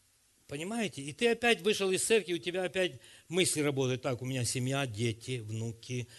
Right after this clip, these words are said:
э, работать, утюжить, гладить, варить, там, что там в гараже крутить, там, что ещё мужчины делают". Ну, у мужчин проще, у них гараж, да и всё.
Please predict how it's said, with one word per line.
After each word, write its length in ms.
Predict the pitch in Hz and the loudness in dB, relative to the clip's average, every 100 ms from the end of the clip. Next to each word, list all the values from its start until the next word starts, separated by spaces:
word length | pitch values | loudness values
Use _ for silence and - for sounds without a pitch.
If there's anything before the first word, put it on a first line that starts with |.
| - - | -20 -10
э, 240 | 131 123 120 | -2 0 2
работать, 640 | 123 110 131 - 110 113 | 0 2 2 2 -2 -4
утюжить, 720 | 107 131 123 104 117 110 - - - - | -6 -4 -2 -2 -4 -6 -14 -16 -18 -14
гладить, 580 | 123 131 131 123 120 110 | -2 2 4 4 0 0
варить, 480 | 123 123 139 123 - | 2 4 2 0 -2
там, 400 | 127 123 123 117 | -2 0 -2 -2
что 240 | - 143 | 0 0
там 240 | 131 117 | 2 -2
в 40 | 107 | 2
гараже 440 | 131 135 120 135 | 2 4 4 2
крутить, 560 | 127 127 117 135 123 - | 2 -2 0 0 -2 -2
там, 200 | 127 117 | -4 -2
что 160 | 131 | -2
ещё 240 | 123 113 131 | -2 -2 -4
мужчины 460 | 127 113 127 123 | -4 -4 -4 -4
делают". 220 | 113 120 135 | -2 -2 -2
Ну, 100 | 156 | -4
у 40 | |
мужчин 280 | 147 165 143 | -4 -6 -2
проще, 300 | 151 120 110 | -2 -2 -4
у 40 | |
них 120 | 110 | -4
гараж, 320 | 101 117 135 107 | -2 -2 -2 -4
да 100 | 110 | -6
и 60 | |
всё. 280 | 104 113 | -6 -6